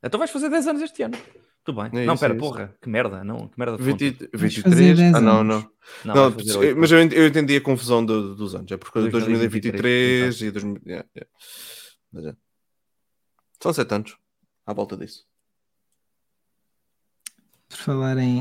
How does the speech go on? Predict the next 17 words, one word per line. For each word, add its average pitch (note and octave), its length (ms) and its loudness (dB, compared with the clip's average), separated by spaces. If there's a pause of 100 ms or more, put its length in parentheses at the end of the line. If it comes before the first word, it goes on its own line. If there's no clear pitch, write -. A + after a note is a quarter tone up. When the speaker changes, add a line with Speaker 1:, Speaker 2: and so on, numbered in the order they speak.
(120)
Speaker 3:
em B2 200 0
dez A#2 260 -2
anos, G#2 260 4
vocês A#2+ 520 0
esta A#2+ 320 -2
semana, A2 680 4 (300)
eh, G2+ 680 -2
mais G#2+ 240 2
propriamente G#2+ 760 4
o A2+ 40 2
Manel, G#2+ 520 4 (640)
e G#2+ 60 -4
por - 100 -8
Speaker 1:
Sim. - 120 -6
Speaker 3:
falar A#2 260 0
em A2+ 240 2
inspeção G#2+ 920 -8